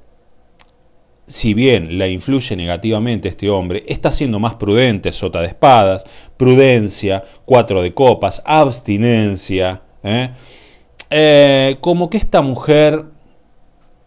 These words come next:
la amante, tiene como prioridad, eh, estar tranquila, la carta de la hoz y el trigo, y lo ve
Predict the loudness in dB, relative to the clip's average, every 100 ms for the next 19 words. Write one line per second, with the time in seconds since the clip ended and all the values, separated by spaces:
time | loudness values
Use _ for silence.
0 | _ _ _ -12 -4 -2 2 2 2 -2
1 | -4 -6 -6 -16 _ _ _ _ _ _
2 | _ -20 -20 _ _ _ _ -4 0 0
3 | -2 -2 -2 -2 0 2 2 2 4 4
4 | 4 4 0 -4 _ -4 2 4 4 0
5 | -6 -6 0 0 0 -4 -4 -8 -8 -6
6 | -6 -8 -10 -6 -4 -4 -2 -4 -4 -4
7 | -2 -2 -4 -4 -4 -2 -2 -4 -8 -10
8 | -8 -8 -10 -8 -4 -4 -4 -6 -8 -10
9 | -18 -20 _ _ -2 4 6 6 6 6
10 | 4 -2